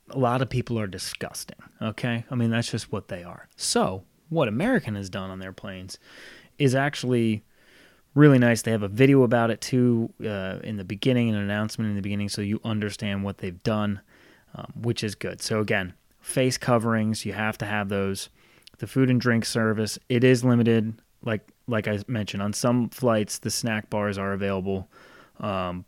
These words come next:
but you're welcome to bring your own snacks on, just like you've always been able to. Hand sanitizer is available on all flights.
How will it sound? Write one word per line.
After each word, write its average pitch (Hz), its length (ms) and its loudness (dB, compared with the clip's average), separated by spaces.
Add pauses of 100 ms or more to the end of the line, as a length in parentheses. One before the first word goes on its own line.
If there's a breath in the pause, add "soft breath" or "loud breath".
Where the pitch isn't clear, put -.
but - 160 0
you're 117 100 0
welcome 113 280 2
to 110 40 -2
bring 110 140 0
your 104 120 0
own 98 100 -4
snacks 92 340 -8
on, 101 140 -2
just 127 160 -4
like 107 120 -6
you've 90 120 -8
always 87 240 -8
been 92 120 -12
able 87 200 -10
to. 98 240 -12 (1400 loud breath)
Hand 165 280 4
sanitizer 147 540 4
is 113 80 2
available 113 360 4
on 101 160 0
all 104 120 0
flights. 110 460 -4